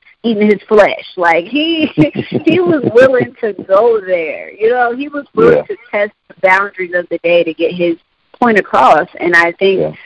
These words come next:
Speaker 1: you know, if Jesus didn't box himself in, I don't feel like we need to box ourselves in either.
Speaker 2: That's good.
Speaker 1: Um, so
Speaker 2: That's good.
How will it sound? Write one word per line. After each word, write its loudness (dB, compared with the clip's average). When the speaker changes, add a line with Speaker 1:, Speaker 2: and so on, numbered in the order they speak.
Speaker 1:
you 2
know, 4
if 2
Jesus 0
didn't 4
box 2
himself 0
in, 0
I 4
don't -2
feel -2
like 0
we 2
need -2
to -16
box -4
ourselves 0
in 0
either. 0
Speaker 2:
That's 2
good. 2
Speaker 1:
Um, 2
so -4
Speaker 2:
That's -10
good. -6